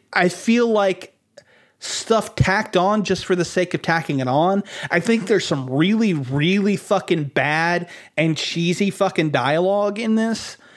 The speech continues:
Um, not that it can't have that, you know, but I think that it, in some ways,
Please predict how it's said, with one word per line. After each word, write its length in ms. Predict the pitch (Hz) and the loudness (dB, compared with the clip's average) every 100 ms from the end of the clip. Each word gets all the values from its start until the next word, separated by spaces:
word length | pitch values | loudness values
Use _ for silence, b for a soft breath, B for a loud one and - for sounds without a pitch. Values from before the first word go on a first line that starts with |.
| B B - | B B -2
Um, 540 | 180 180 165 151 147 - _ _ _ _ - | 2 2 2 0 -4 -10 _ _ _ _ 0
not 280 | 220 247 247 | 2 2 0
that 120 | 220 | 2
it 320 | 214 - _ _ _ _ 175 147 - | 0 -2 _ _ _ _ -6 -6 0
can't 280 | 208 208 | 2 2
have 360 | - 165 180 170 | 0 -2 -2 0
that, 380 | 147 151 - _ - | 0 0 -4 _ -2
you 100 | 170 | 0
know, 380 | 151 139 160 - | 2 2 0 -4
but 420 | 160 180 175 - _ _ _ _ _ _ _ 165 | -2 0 0 -6 _ _ _ _ _ _ _ -2
I 100 | 170 | -2
think 380 | - 202 190 | 2 0 2
that 140 | 190 180 | 2 2
it, 260 | 165 - _ _ _ - _ _ _ _ _ _ _ _ _ _ - B B B B B B B _ | 0 -4 _ _ _ -20 _ _ _ _ _ _ _ _ _ _ -20 B B B B B B B _
in 180 | 214 214 | 2 2
some 340 | - 226 220 202 | 2 0 0 2
ways, 480 | 185 175 156 - | 2 0 -2 -8